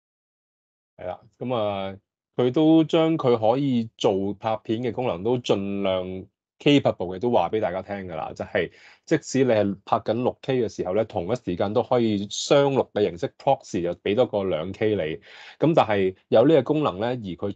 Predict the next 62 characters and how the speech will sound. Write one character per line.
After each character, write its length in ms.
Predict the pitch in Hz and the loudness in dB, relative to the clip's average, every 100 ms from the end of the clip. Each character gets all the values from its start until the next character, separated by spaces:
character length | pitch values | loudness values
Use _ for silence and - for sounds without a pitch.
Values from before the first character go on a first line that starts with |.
| - | -4
咁 440 | 107 110 113 95 | -4 -2 -4 -4
耐 60 | 107 | -4
咧 100 | 120 | -6
都 300 | 139 131 131 | -2 0 0
冇 300 | 123 90 92 | 0 -2 -2
提 340 | - 95 82 | -4 -6 -4
到 120 | 82 | -4
佢 280 | 98 - 101 98 | -4 -4 -4 -4
自 180 | 98 - | -4 -6
己 420 | 92 85 95 87 | -6 -2 0 2
咧， 180 | 110 117 - - _ | 2 0 -4 -20 _
即 100 | 151 | 0
係 40 | |
可 100 | 127 | 2
以 120 | 131 113 | 0 0
連 240 | 101 87 | -2 -2
續 100 | 98 | -4
拍 200 | - - | -4 -4
攝 160 | - 123 | -4 -4
嘅 100 | 113 | -4
時 160 | 104 87 | -4 -4
間 140 | 98 | -4
喺 160 | 95 107 - | -4 -6 -2
官 300 | 147 131 131 | 0 2 2
方 280 | 131 127 120 | 2 2 2
位 160 | 101 | -2
置 140 | 85 101 | -2 -6
裏 100 | 95 | -4
邊 100 | 87 | -6
出 140 | - | -6
現 60 | 110 | -4
咗 80 | 107 | -2
幾 120 | 92 | -2
多 140 | 101 98 | -2 -2
嘅。 320 | 80 90 80 | 0 0 -2
噉 160 | 120 131 | -4 -2
但 140 | 110 | -2
係 200 | 104 95 - - - | -2 -6 -10 -20 0
見 120 | 151 139 | 2 6
到 100 | 165 | 6
阿 60 | 143 | 6
Lok 220 | 151 147 | 6 4
都 80 | 156 | 2
有 120 | 123 | 2
試 200 | - 117 | 0 0
過 120 | 110 | 2
㗎 120 | 101 | 4
啦， 200 | 107 92 - | 4 2 0
即 80 | 131 | -4
係 40 | |
大 120 | 110 | -2
概 180 | 92 - | -4 -6
廿 180 | 104 92 | -6 -6
零 140 | 82 | -6
分 180 | 87 120 | -8 -6
鐘 140 | 120 117 | -4 -4
咧 100 | 120 | -4
就 100 | 95 | -4
overheating 560 | 110 107 107 110 80 73 | -4 -4 -4 -4 -8 -6
機 80 | |
㗎 200 | 92 87 73 | -4 -4 -6
啦。 160 | - | -10